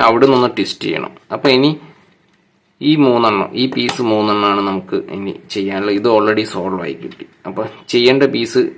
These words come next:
റൈറ്റ് സൈഡിൽ പൊസിഷനിൽ വെച്ചിട്ട് നമ്മൾ ആർ ഡി, ആർ ഡി എന്നുള്ളൊരു ഇക്വേഷനാണ് ചെയ്യുന്നത്. ആർ ഡി,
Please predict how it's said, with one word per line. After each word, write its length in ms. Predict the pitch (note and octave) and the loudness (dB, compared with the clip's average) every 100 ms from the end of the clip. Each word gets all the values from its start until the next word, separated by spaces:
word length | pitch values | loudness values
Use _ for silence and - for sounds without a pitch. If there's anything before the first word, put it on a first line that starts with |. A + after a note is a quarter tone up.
| - - _ _ _ _ _ _ A#2 | -18 -20 _ _ _ _ _ _ 0
റൈറ്റ് 240 | A2+ A2 - | 0 2 2
സൈഡിൽ 280 | A2+ A2+ A#2 | 2 2 0
പൊസിഷനിൽ 360 | G#2+ F#2+ G#2+ A2 G2 | 0 0 0 2 2
വെച്ചിട്ട് 260 | - D3+ G#2 | 0 -2 0
നമ്മൾ 160 | G2+ A#2 G#2 A2 | 0 4 6 6
ആർ 120 | A2+ A2+ | 4 0
ഡി, 100 | A#2+ A#2 G#2+ | 0 0 2
ആർ 100 | G#2+ G#2 | 2 2
ഡി 60 | A2 | 0
എന്നുള്ളൊരു 400 | A2 G#2 G2+ G#2 G2+ - _ - | 0 0 2 2 -2 -6 _ -10
ഇക്വേഷനാണ് 480 | - G3+ G2+ F#2+ G2 | -2 0 0 -2 -2
ചെയ്യുന്നത്. 280 | E2+ G2 - G2 G2+ | -4 -4 -2 2 4
ആർ 160 | A#2 C#3+ - _ _ _ _ _ _ _ _ _ - - | 4 2 -8 _ _ _ _ _ _ _ _ _ -14 -8
ഡി, 120 | G#2 | -6